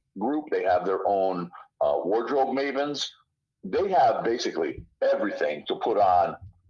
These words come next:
almost close to a,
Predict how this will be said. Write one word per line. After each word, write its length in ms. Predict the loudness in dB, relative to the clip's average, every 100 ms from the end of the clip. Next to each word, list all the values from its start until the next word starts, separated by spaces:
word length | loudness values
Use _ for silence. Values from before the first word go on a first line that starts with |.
| _ _ _ _ _ _
almost 480 | -4 0 2 0 0
close 380 | -2 0 0 -2 -4
to 320 | -2 0 0
a, 360 | 2 2 0 -4